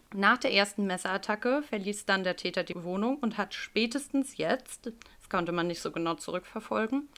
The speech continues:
die Sprechanlage durchgetrennt, wenn er das nicht vielleicht auch schon vorher getan hat. Und außerdem sind ein paar Sachen auffällig. Nämlich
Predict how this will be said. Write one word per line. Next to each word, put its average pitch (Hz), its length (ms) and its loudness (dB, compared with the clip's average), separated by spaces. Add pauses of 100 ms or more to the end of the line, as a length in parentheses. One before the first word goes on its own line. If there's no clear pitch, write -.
die 208 120 -2
Sprechanlage 175 720 2
durchgetrennt, - 960 0 (220)
wenn 175 140 2
er 165 140 2
das 170 180 0
nicht 196 200 0
vielleicht 147 340 2
auch - 80 4
schon 185 160 0
vorher 151 320 0
getan 156 420 -4
hat. 262 220 2 (120)
Und - 100 -2
außerdem 294 460 4
sind 294 200 4
ein 277 80 4
paar 214 180 2
Sachen 175 320 0
auffällig. 156 720 -2
Nämlich 220 540 0